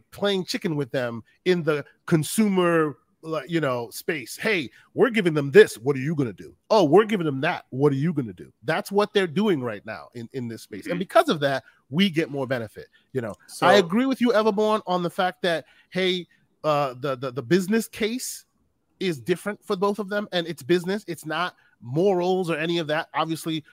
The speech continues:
Speaker 1: people speak with that, and they're in their fields. It's not that. It's business, right?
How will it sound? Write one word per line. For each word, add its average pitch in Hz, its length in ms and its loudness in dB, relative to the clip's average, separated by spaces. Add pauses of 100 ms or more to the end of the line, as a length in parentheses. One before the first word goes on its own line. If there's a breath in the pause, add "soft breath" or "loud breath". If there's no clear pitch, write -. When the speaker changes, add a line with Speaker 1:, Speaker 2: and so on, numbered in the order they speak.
Speaker 1:
people 156 260 -8
speak - 360 -10
with 160 140 -4
that, 151 200 -4
and 135 100 -10
they're 151 100 -2
in 156 80 -2
their 147 140 -4
fields. 147 460 -4
It's 180 160 -6
not 190 260 0
that. 92 180 -10
It's 131 160 -12
business, 120 540 0 (100)
right? 151 260 -6